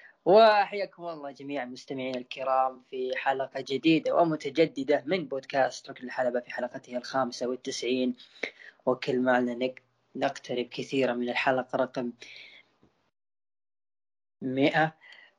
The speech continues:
فأسبوع جميل جدًا يعتبر، آه، مر علينا، كانت فيه أحداث ساخنة، وإن شاء الله يكون بودكاست ساخن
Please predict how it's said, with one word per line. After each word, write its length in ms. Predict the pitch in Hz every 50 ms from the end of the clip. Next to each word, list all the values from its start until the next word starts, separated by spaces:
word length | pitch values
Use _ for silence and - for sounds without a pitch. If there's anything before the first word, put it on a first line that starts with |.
| _ - - -
فأسبوع 840 | - 131 131 123 123 120 120 123 - - - - - 185 175 - _ _ _ _ _ _ _ _ _ _ -
جميل 340 | - - 175 175 170 165 151
جدًا 320 | - 160 147 - - 156
يعتبر، 580 | 143 143 135 - - - - 151 143 143 - - _ _ _ -
آه، 420 | 139 135 131 135 131 127 127 127 123
مر 260 | 127 139 156 143 135
علينا، 440 | 117 131 139 143 151 156 165 190 - - - _ _ _ _ _ _ _ _ _ -
كانت 220 | - 131 127 123
فيه 120 | - - 131
أحداث 280 | - - - - -
ساخنة، 540 | - - - 139 139 139 - 160 156 165 175 - _ - - - - - - - - _ _ _ -
وإن 440 | - 151 156 156 156 160 156 151 147
شاء 220 | 143 - - 180
الله 120 | 175 175 165
يكون 240 | 160 - 165 147 139
بودكاست 540 | 147 - - - 160 147 147 - - - - - _ _ _ _ _ _ _ _ -
ساخن 460 | - - 139 131 127 - - - 123